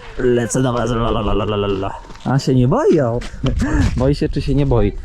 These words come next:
Mm. Zobaczcie, po, po śmieciach, dobra, nie będę świrował, bo ten, po śmieciach można bardzo dużo wywnioskować. Co jedzą, co używają, ale nie będziemy dzisiaj w śmieciach grzebać.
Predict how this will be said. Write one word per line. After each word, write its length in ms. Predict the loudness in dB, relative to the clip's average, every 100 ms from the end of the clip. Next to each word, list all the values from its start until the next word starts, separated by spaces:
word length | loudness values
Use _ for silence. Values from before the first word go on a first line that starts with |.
| -10 -10 -6 -4 -2 2
Mm. 340 | 4 6 4 2 0 -2 -2 -6 -8 -8 0
Zobaczcie, 420 | 2 2 0 -2
po, 280 | 2 2 2
po 100 | 0
śmieciach, 640 | 0 0 0 0 -2 -2 -8 -6
dobra, 200 | 0 2
nie 100 | 2
będę 200 | 4 2 0
świrował, 460 | 0 2 4 2
bo 120 | 2
ten, 240 | 2 0 0 -2 -4 -4 -6 -2
po 80 | -2
śmieciach 680 | 0 0 0 0 -2 0 -2 0
można 240 | 0 0
bardzo 300 | 0 0 0
dużo 240 | 0 2 2
wywnioskować. 760 | 2 0 -2 -2 -2 0 -4 -8 -14 -16 -12 -12 -10 -6
Co 180 | 0 2
jedzą, 480 | 4 2 2 2 0 -2 -4 -2 -2 -2 0 2
co 160 | 2 2
używają, 760 | 2 2 0 2 2 2 2 -2 -6 -6 -6 -6 -10 -16 -6
ale 160 | 0 2
nie 80 | 4
będziemy 360 | 2 2 2
dzisiaj 220 | 2 -2 -4 -4 -2 0
w 40 | 0
śmieciach 420 | 2 2 2 0
grzebać. 440 | 0 0 0 -2